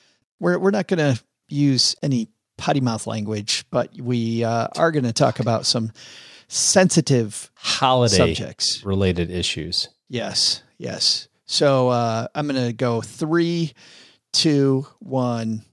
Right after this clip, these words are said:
Speaker 1: and, uh, now you're listening at your own risk. So when I was a kid and I look at the children around me, O G,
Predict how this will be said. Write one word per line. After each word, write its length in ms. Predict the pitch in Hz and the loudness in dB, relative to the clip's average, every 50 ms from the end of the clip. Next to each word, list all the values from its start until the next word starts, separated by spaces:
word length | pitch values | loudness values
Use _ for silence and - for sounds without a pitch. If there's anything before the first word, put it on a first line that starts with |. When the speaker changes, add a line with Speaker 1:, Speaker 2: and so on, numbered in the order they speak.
| _ _ _ - | _ _ _ -10
Speaker 1:
and, 600 | 127 117 110 104 104 107 107 107 117 120 117 107 107 | -6 -6 -4 -4 -6 -6 -8 -8 -8 -6 -6 -6 -6
uh, 880 | 104 107 107 107 - - - - - - - - - - 135 - - - - 131 139 | -6 -6 -6 -8 -8 -8 -8 -8 -10 -10 -10 -10 -10 -10 -10 -10 -10 -10 -10 -10 -8
now 200 | 139 135 127 123 | -8 -6 -4 -4
you're 160 | 123 120 120 | -4 -4 -4
listening 420 | 120 127 127 - 139 131 127 123 | -6 -6 -4 -4 -4 -4 -4 -4
at 60 | 120 120 | -4 -4
your 140 | 131 127 | -2 -2
own 120 | 131 139 139 | -2 0 0
risk. 400 | 143 156 127 - - - - - - - _ _ _ _ _ _ _ _ _ _ _ _ _ _ _ _ _ _ _ _ _ _ _ _ _ _ _ _ _ _ _ _ _ _ | 0 0 0 0 -2 -4 -4 -6 -10 -20 _ _ _ _ _ _ _ _ _ _ _ _ _ _ _ _ _ _ _ _ _ _ _ _ _ _ _ _ _ _ _ _ _ _
So 340 | - - - 190 180 170 170 | -6 -2 2 4 4 4 4
when 200 | - 180 175 175 | 4 2 2 4
I 100 | 190 208 | 4 4
was 160 | 220 175 - | 4 2 2
a 60 | 156 | 0
kid 460 | 127 - 151 139 135 135 135 127 - - | -2 0 2 2 4 2 2 0 -2 -4
and 140 | - 151 143 | -4 -2 0
I 80 | 135 135 | 0 0
look 300 | 123 135 151 151 - 185 | 0 2 0 2 2 0
at 140 | - - - | -2 -2 -2
the 120 | 127 117 | -4 -2
children 580 | - - - 151 139 127 135 139 131 120 120 - | 0 2 2 2 2 2 2 -2 -2 -2 -4 -4
around 260 | - 127 131 127 127 131 | -4 -2 0 0 0 0
me, 200 | 131 120 120 - | 0 -2 -2 -2
O 120 | 135 127 | -4 -4
G, 480 | 117 107 117 120 113 110 110 110 - | -4 -4 -4 -4 -4 -4 -4 -6 -8